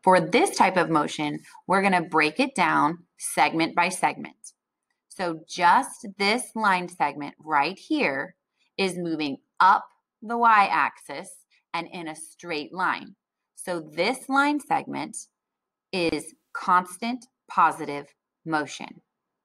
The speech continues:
Then the object is moving down the y-axis back towards home.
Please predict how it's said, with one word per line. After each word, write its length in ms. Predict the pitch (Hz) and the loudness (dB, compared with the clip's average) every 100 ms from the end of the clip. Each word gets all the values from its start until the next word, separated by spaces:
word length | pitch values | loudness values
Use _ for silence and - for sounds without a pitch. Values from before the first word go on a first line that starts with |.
| _ _ _ _ _ _ _ _ _ | _ _ _ _ _ _ _ _ _
Then 800 | 156 185 247 233 151 147 185 - _ _ _ _ _ _ _ _ _ _ _ _ _ _ _ | -4 4 6 6 4 -2 -8 -14 _ _ _ _ _ _ _ _ _ _ _ _ _ _ _
the 240 | 170 190 175 | -12 -8 2
object 580 | 165 160 175 160 - - _ | 2 2 -6 -6 -16 -20 _
is 180 | 185 170 | -10 -8
moving 460 | 170 160 160 156 156 _ | -8 -6 -6 -6 -10 _
down 540 | 208 208 233 220 165 143 151 | 0 2 4 4 4 -4 -6
the 140 | 156 | 0
y-axis 1120 | 143 131 131 - 127 - - - - - - _ _ _ _ _ 143 - | 4 4 2 0 -4 -8 -12 -12 -12 -16 -20 _ _ _ _ _ -20 2
back 400 | 156 147 - - | 2 2 -2 -20
towards 520 | - 156 143 139 - - _ _ - | -6 -2 -2 -2 -14 -20 _ _ 0
home. 400 | 220 151 110 | 2 2 -2